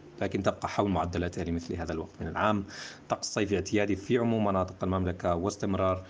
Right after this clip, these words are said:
في زخات الأمطار الرعدية في المنطقة الجنوبية الغربية. بالنسبة ليوم الأربعاء، تستقر درجات الحرارة حول معدلاتها لمثل هذا الوقت من العام في عموم المناطق. طقس صيفي اعتيادي،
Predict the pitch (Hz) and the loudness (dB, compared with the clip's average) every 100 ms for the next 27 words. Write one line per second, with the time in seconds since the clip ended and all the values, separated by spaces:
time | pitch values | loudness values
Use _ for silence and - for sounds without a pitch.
0 | - - 113 95 90 90 87 82 95 95 | -18 -6 -2 -2 -4 -4 -2 -2 -2 2
1 | 92 90 101 113 104 110 104 98 95 - | 2 2 0 2 2 2 2 2 0 -8
2 | - - 117 95 92 90 92 92 90 87 | -20 -8 -2 0 0 0 -2 0 2 2
3 | 92 90 90 87 87 82 82 80 - 117 | 2 -2 -2 -2 -2 -2 0 -2 -4 -4
4 | 117 110 - - - - - - - - | -2 -2 -4 -8 -10 -12 -20 -20 -18 0
5 | 117 127 110 101 98 104 113 101 95 104 | 2 2 2 4 6 6 6 2 0 0
6 | 98 95 95 110 - - - - 110 95 | 2 4 4 4 2 -8 -4 -2 0 0
7 | 85 80 90 95 - 101 95 - 101 95 | 0 0 0 -2 -2 0 0 2 2 2
8 | 90 92 95 92 87 90 92 90 90 87 | 2 2 2 2 0 -2 -2 -2 0 0
9 | 87 - 92 85 92 98 92 117 107 104 | -2 -4 -2 0 0 0 -2 0 2 2
10 | 92 82 85 110 117 110 - - - 104 | 0 -2 0 2 2 -2 -4 -4 -4 -4
11 | 92 87 78 98 104 107 104 | -2 -2 0 0 2 4 2